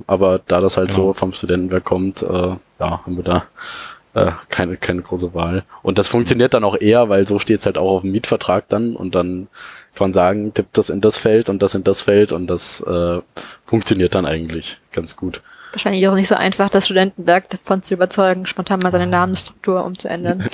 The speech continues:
Speaker 1: <laughs> Ja, nee, vor allem ist das, äh, T L eins nennt sich dieses System. Äh, das verwenden quasi alle Studentenwerke in Deutschland so ungefähr.
Speaker 3: Mhm.
Speaker 1: Äh, das ist auch eine ganz grausame Anwendung. Ähm,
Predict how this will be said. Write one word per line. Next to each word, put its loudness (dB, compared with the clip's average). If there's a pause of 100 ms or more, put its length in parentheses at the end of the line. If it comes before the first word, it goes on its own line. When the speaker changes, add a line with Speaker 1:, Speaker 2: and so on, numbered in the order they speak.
Speaker 1:
<laughs> -6
Ja, 4
nee, 6
vor 0
allem 2
ist -2
das, 2 (440)
äh, 4
T 2
L 4
eins 0
nennt 2
sich -2
dieses -4
System. 0 (500)
Äh, 4 (120)
das -2
verwenden -2
quasi 2
alle 4
Studentenwerke 2
in 0
Deutschland 2
so 2
ungefähr. 2 (680)
Speaker 3:
Mhm. 4
Speaker 1:
Äh, 4
das -2
ist -6
auch -4
eine -4
ganz -2
grausame 4
Anwendung. 0 (340)
Ähm, 4